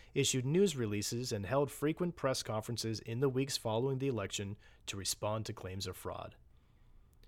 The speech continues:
County clerks in the contested states also spoke out publicly to refute allegations. Even as the president undermined the public's confidence in how votes were cast and counted,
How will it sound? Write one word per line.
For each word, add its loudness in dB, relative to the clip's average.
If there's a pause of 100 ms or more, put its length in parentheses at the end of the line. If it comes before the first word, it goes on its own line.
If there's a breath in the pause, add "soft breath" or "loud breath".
(140 soft breath)
County -6
clerks 0
in -4
the -6
contested -4
states 0
also 0
spoke 2
out 4
publicly 0
to -8
refute -6
allegations. -6 (720 soft breath)
Even 4
as 6
the 0
president 2
undermined 2
the -2
public's 0
confidence 0
in -6
how -2
votes -4
were -6
cast -2
and -6
counted, -2